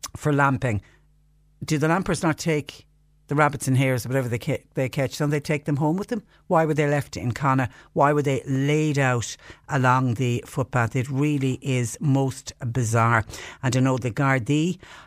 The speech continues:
are, uh, looking for any information, as is the Blackwater Animal Rescue, who are doing their own bit of investigation.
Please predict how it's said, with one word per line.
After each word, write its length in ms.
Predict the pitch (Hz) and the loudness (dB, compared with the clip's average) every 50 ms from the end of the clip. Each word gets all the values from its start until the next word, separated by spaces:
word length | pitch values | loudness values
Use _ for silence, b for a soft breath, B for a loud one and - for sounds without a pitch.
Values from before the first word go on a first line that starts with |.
| B B | B B
are, 640 | - 127 131 127 123 123 123 120 117 113 113 - - - - | 0 2 4 4 4 4 4 4 2 2 0 -2 -4 -8 -6
uh, 160 | 113 117 113 123 | -4 -4 -2 -2
looking 240 | 139 131 - 139 | -4 -2 0 -2
for 100 | - - | 0 2
any 240 | 135 139 147 156 143 | 2 2 2 2 0
information, 560 | 127 117 - - 131 127 127 - - 131 123 - - | 0 -2 -2 -2 0 0 0 -2 0 -2 -2 -2 0
as 380 | - 139 131 131 127 120 - | 0 0 0 0 -2 -4 -6
is 280 | - - 135 127 120 - | -6 -4 -2 -2 -2 -4
the 80 | - | -2
Blackwater 560 | 123 135 135 131 - 139 127 127 127 - 139 - | 0 0 0 0 0 -2 0 0 0 -2 -4 -4
Animal 320 | - 127 127 127 120 117 | -2 0 0 0 0 0
Rescue, 460 | 117 123 135 139 - - - 147 123 | 0 0 0 0 -2 -4 -4 -4 -2
who 100 | 107 123 | 0 0
are 60 | 110 | -2
doing 220 | 110 127 131 120 120 | 0 0 0 0 2
their 100 | 117 120 | 2 2
own 160 | 131 139 139 | 2 0 0
bit 160 | 135 127 117 | 0 0 -2
of 80 | 113 110 | 0 0
investigation. 840 | 110 107 120 120 - - - 120 - 127 120 113 - - 117 104 | -2 0 -2 -2 -4 -4 -6 -4 -2 -2 0 0 0 0 -2 -2